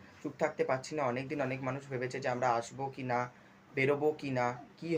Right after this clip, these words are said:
হবে, সেই সব কিছু থেকে এখন আমরা বেরিয়ে এসেছি। তোমরা প্লিজ আমাকে জানাও যে বেহালা অঞ্চলের মধ্যে কোথায় কবে হচ্ছে। আমরা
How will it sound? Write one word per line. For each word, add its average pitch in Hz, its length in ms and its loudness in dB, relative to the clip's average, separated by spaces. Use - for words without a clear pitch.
হবে, 127 340 6
সেই 147 100 -2
সব 143 240 4
কিছু 147 160 -8
থেকে 151 160 2
এখন 143 180 -2
আমরা 143 160 0
বেরিয়ে 131 260 2
এসেছি। 139 260 -4
তোমরা 143 220 2
প্লিজ 170 240 -4
আমাকে 156 260 4
জানাও 135 480 8
যে 131 380 0
বেহালা 139 280 6
অঞ্চলের 139 300 2
মধ্যে 139 200 -2
কোথায় 139 360 2
কবে 127 220 2
হচ্ছে। 135 340 -2
আমরা 127 340 4